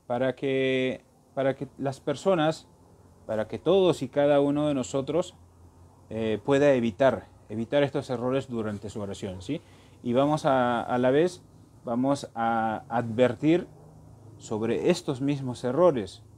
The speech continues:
Nosotros vamos a mencionar los errores para entender cuáles son y dejar de, de cometerlos. Y a su vez para advertir sobre estos mismos errores,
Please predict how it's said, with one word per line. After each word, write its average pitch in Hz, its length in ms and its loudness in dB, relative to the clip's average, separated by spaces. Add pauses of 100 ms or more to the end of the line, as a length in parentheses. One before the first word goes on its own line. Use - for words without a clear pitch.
(420)
Nosotros 127 320 -6
vamos 131 300 0
a 151 60 0
mencionar 143 560 0
los 165 160 2
errores 165 340 2
para 123 220 0
entender 127 400 -2
cuáles 185 360 4
son 233 300 2 (640)
y 120 80 -4
dejar 123 360 0
de, 120 180 0 (180)
de 110 160 -4
cometerlos. 98 720 -8 (360)
Y 135 160 0
a 175 80 4
su 175 180 0
vez 196 260 2
para 123 360 0
advertir 120 580 -4 (420)
sobre 131 480 2
estos 170 260 0
mismos 127 380 -2
errores, 101 600 -8